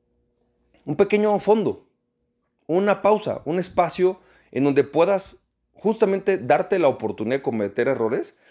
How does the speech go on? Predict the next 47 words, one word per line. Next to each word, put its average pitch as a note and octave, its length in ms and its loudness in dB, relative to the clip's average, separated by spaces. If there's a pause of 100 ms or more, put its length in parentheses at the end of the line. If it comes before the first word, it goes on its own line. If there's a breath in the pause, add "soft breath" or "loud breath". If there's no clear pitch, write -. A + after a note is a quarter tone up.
(200 soft breath)
y A#2 80 -2
en C3 80 4
ese E3+ 160 0
cometer C#3+ 340 0
errores D3+ 540 0 (920)
aprender. C#3+ 480 0 (1120)
Creo F#3+ 180 2
que A#3+ 160 2
muchas G#3+ 320 -2
veces G3+ 160 -8
no A3 80 0
nos G#3+ 140 -2
permitimos D#3 800 -2
cometer C3 340 -2
errores C#3+ 320 -2
porque A2+ 240 -4
la G#2+ 60 0
escuela F#3+ 340 2
nos C#3 180 -2
enseña C3 440 -2
a A#2 100 -6
que A2+ 100 -2
tú D3 160 -4
no E3+ 180 -4
puedes C3 280 0
cometer B2 360 -2
errores, C#3 360 -2
que G#2 160 -2
si A2+ 100 -6
cometes A2+ 300 -2
errores C3+ 240 0
reprobaste A#2 400 -2
el C#3+ 40 -2
examen. C#3+ 400 -4 (560 soft breath)
Cuando C#3 220 4
en C3+ 60 2
realidad D3 220 4
la F#3+ 60 2
única F#3+ 200 -2
manera D3 180 -2
de D#3 80 0
aprender C3 320 -2
es, E3 200 -8
oye, D#3 180 -2
voy C#3 160 -2
a - 20 -2
ir - 120 -4